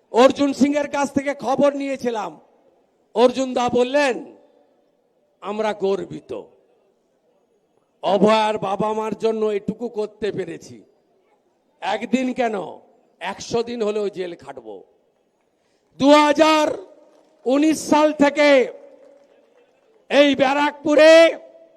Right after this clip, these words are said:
সাতজন বিজেপি কর্মী শহীদ হয়েছে। বিজেপি সরকারে এলে প্রথম এই সাতজন কর্মীর মূর্তি স্থাপন, পরিবারের অর্থনৈতিক দায়িত্ব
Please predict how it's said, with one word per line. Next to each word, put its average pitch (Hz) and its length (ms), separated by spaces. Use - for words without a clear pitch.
সাতজন 311 720
বিজেপি 302 460
কর্মী 294 420
শহীদ 294 440
হয়েছে। 277 460
বিজেপি 285 480
সরকারে 294 760
এলে 302 420
প্রথম 294 540
এই 302 260
সাতজন 285 640
কর্মীর 294 680
মূর্তি 285 440
স্থাপন, 294 880
পরিবারের 294 640
অর্থনৈতিক 285 800
দায়িত্ব 294 680